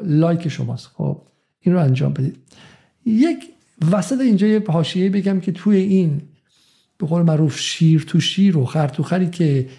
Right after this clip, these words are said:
همه اینها دارن همدیگه رو می‌درن، عده‌ای می‌گن که مرگ بر جمهوری اسلامی، اما به مردم توهین نکن،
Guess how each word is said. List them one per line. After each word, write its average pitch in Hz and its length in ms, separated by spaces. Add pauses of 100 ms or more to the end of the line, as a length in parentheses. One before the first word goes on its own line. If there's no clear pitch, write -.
(100)
همه 156 320
اینها 170 320
دارن 156 240
همدیگه 147 300
رو 156 60
می‌درن، 139 600
عده‌ای 147 300
می‌گن 147 340
که 147 420 (580)
مرگ 175 220
بر 196 120
جمهوری 180 360
اسلامی، 185 500
اما 202 180
به 202 60
مردم 180 400
توهین 202 320
نکن، 196 560